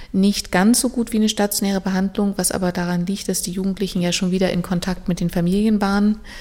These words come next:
in der Home-Treatment-Behandlung und damit aus dem eigentlichen Konfliktfeld nie ganz rausgenommen waren. Das hat sich auch sofort nach acht Monaten nivelliert. Dort waren die Home-Treatment-Patienten stabiler und mit einem besseren Ergebnis als die stationären Patienten, die wieder vom Behandlungseffekt was verloren hatten.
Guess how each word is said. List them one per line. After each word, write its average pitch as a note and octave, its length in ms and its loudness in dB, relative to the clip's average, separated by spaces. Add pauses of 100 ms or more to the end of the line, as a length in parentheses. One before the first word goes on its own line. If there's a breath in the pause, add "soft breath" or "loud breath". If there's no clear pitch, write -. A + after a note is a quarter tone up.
(200 loud breath)
in F#3 80 0
der F#3+ 100 4
Home-Treatment-Behandlung F3+ 1120 0 (380 loud breath)
und F3+ 220 0
damit F3+ 260 4
aus F3 160 0
dem F3 160 0
eigentlichen F3 420 0
Konfliktfeld F3 800 -2
nie F#3+ 140 4
ganz F3+ 340 0
rausgenommen E3 580 0
waren. E3 320 0
Das F#3 160 -4
hat F3+ 140 -4
sich - 220 -4
auch E3+ 80 -4
sofort F3+ 420 -4
nach F3+ 160 -2
acht - 260 -4
Monaten F#3 360 2
nivelliert. F3 640 0 (420 loud breath)
Dort F#3 240 2
waren G3 160 0
die F#3 100 2
Home-Treatment-Patienten F3+ 1000 -2
stabiler G3+ 640 0
und F3+ 100 0
mit F#3 80 0
einem F#3 100 -4
besseren F#3 360 -2
Ergebnis F3+ 560 -4
als E3+ 180 -2
die - 100 0
stationären F3+ 600 0
Patienten, F3 520 -2
die E3+ 140 -2
wieder E3+ 240 -2
vom E3 220 -4
Behandlungseffekt E3 880 -4
was E3 100 -2
verloren D#3+ 460 -2
hatten. - 240 -10